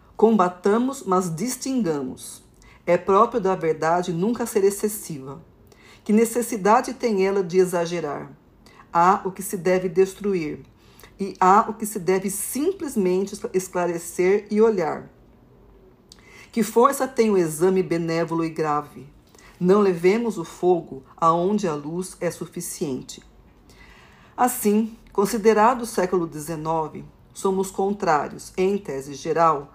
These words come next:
para todos os povos, na Ásia como na Europa, na Índia como na Turquia,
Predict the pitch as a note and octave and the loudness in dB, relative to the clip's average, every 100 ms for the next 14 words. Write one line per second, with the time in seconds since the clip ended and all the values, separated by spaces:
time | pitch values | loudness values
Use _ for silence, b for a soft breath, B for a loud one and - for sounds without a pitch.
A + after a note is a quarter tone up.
0 | B - E3 E3 - G#3+ A3 E3 D#3+ - | B -4 -2 -2 4 4 4 -2 -14 -4
1 | D#3+ D3 - - - b b E3+ D#3+ E3+ | -2 -2 -4 -14 -20 b b -4 0 2
2 | F3 E3+ D#3 - D#3 D3 D3 D3+ D3+ D#3 | 2 -2 -8 -10 -10 -8 -8 -6 -2 -2
3 | D3+ - - b - E3 D#3+ F#3+ F#3 C#3+ | -2 -12 -20 b -8 -4 -2 0 0 -2
4 | C3+ D3 D3 D3 C#3 D#3 D3+ - F#3+ C#3 | -8 -10 -10 -10 -10 -10 -10 -4 -2 -2